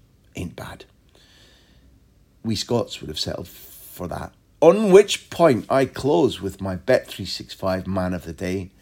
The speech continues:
And bugger it all, it's gotta be your man, Schick. Um, I saw a lot of jokes. I didn't see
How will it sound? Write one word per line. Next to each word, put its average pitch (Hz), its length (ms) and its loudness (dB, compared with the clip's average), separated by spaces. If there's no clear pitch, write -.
And 165 420 6
bugger 117 840 0
it - 80 2
all, 104 440 0
it's - 200 -6
gotta - 320 -2
be 104 100 -4
your 101 160 -4
man, 90 600 -6
Schick. - 400 -12
Um, 107 320 -4
I - 60 -6
saw 123 180 4
a - 0 -
lot 113 160 2
of 95 80 -6
jokes. 127 380 2
I 120 40 -6
didn't 117 300 -4
see 110 440 -4